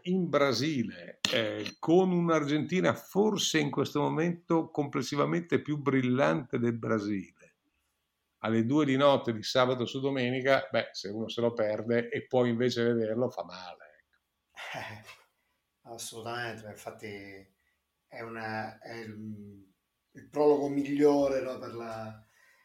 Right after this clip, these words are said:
Speaker 2: eh, che si potesse sperare per, per una giornata così. Però poi parlava-, parlavamo anche delle, di quello che succede alle quindici, del fatto che c'è, non sappiamo ancora, ma c'è l'ipotesi che, che, che ci sia un,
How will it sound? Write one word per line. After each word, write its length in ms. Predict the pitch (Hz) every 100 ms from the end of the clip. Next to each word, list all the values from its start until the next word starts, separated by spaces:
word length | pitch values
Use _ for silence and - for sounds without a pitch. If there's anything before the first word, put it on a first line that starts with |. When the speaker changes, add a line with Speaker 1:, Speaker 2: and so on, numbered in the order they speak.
| _
Speaker 2:
eh, 440 | - 117 110 110 -
che 100 | 123
si 120 | 120
potesse 380 | 123 127 113 -
sperare 640 | - 131 123 127 117 113
per, 240 | 110 113 113
per 80 | 110
una 220 | 113 110
giornata 440 | 113 117 117 113
così. 240 | 113 110 110
Però 400 | 139 143 - - _
poi 200 | - 147
parlava-, 420 | 143 127 131 143 -
parlavamo 640 | 131 135 135 135 131 117
anche 240 | 120 120 113
delle, 420 | 110 110 110 - _ - -
di 80 | -
quello 200 | 135 135
che 80 |
succede 320 | 131 - 139 131
alle 180 | 131
quindici, 480 | 139 160 165 143 120
del 120 | 113
fatto 260 | - 131 120
che 80 | 113
c'è, 160 | 117 117 - - _ _ 143 143
non 140 | 139
sappiamo 340 | 139 - 160
ancora, 680 | 151 147 160 139 117 113 107 _ _ 120 113 110
ma 100 | 135 131 - _ _
c'è 220 | - 147
l'ipotesi 540 | 147 156 143 139 123 117
che, 280 | 120 117 110
che, 220 | 117 _ -
che 100 | 110
ci 100 | 117
sia 180 | 135 120
un, 640 | 120 117 110 110 110 107